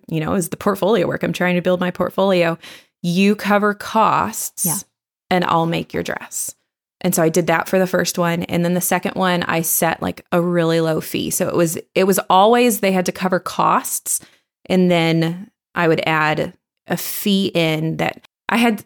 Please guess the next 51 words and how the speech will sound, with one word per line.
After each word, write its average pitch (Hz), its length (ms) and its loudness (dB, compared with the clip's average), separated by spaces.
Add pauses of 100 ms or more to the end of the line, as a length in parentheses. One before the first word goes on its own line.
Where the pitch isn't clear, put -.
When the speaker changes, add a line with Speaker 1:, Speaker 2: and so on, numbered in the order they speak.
(120)
Speaker 1:
some 233 220 0
people 226 260 2
who 202 160 2
would 185 140 2
reach 190 180 2
out - 120 0
and 180 100 -2
say, - 240 -2 (120)
"Oh, 247 580 2 (580)
you're 190 260 4
a 175 60 2
student." 240 1080 -2 (340)
Speaker 2:
Hmm. 170 160 -6 (240)
Speaker 1:
And 185 100 2
I 180 140 4
was, 180 240 2
I 208 100 -2
was 214 160 2
wondering 285 260 4
if 240 100 2
I 190 60 0
could 185 100 0
find, 196 180 2
like, 185 100 0
a 170 60 2
design 180 480 4
student 165 420 -2
to 165 260 0 (320)
make, 175 380 2
make 165 260 0
my - 120 -4
gown - 240 -4
for - 160 -6
me. - 160 -4
And 220 100 2
so 320 100 2
they're 320 120 2
trying 185 240 0
to 170 80 -2
get - 340 -2
a, - 340 -2 (360)
a 185 80 0
cheaper - 320 -6
gown, 202 320 -6 (120)
Speaker 2:
Mm-hmm. 156 260 -4
Speaker 1:
which - 400 0 (520)
I 180 160 4
needed 196 300 4
the 185 80 0
portfolio 190 580 0
work. 196 220 0